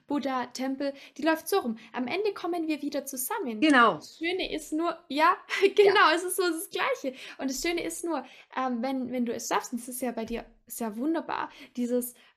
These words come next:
Speaker 1: ähm, westliche und, und das, die, diese andere Kultur zusammenzubringen, dann entsteht wirklich was Großes, weil die
Speaker 2: Dann
Speaker 1: zwei
Speaker 2: entsteht
Speaker 1: Ansätze
Speaker 2: Heilung.
Speaker 1: sind ja, die
Speaker 2: Ja.
Speaker 1: ergänzen sich ja wunderbar.
Speaker 2: Absolut, genau.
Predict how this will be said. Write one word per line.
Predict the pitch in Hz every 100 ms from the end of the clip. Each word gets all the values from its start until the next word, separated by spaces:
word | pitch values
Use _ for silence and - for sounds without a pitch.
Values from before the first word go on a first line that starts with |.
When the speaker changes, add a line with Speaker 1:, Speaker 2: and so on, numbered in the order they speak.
| -
Speaker 1:
ähm, | 226 220 220
westliche | 220 320 494 - 240 226 - 220 -
und, | 220
und | 226 220 240
das, | - -
die, | 247 - 247
diese | 233 - -
andere | 339 349 294
Kultur | 254 - - 302
zusammenzubringen, | 233 - - 403 320 254 220 - - - - - - - -
dann | 277 320
entsteht | 285 - 277 285 - -
wirklich | 220 302 320 294 -
was | 247 -
Großes, | - 349 339 254 247
weil | 240
die | 233 214
Speaker 2:
Dann | 190
Speaker 1:
zwei | 240
Speaker 2:
entsteht | - 320 302 202
Speaker 1:
Ansätze |
Speaker 2:
Heilung. | 180 190 190 180 - - - - -
Speaker 1:
sind |
ja, | - -
die | 269
Speaker 2:
Ja. |
Speaker 1:
ergänzen | 262 294 320 359 311 247
sich | 240 -
ja | 220 220
wunderbar. | 330 320 - 151 - - _ _ _ -
Speaker 2:
Absolut, | 175 - 180 170 160 156 -
genau. | 180 160 160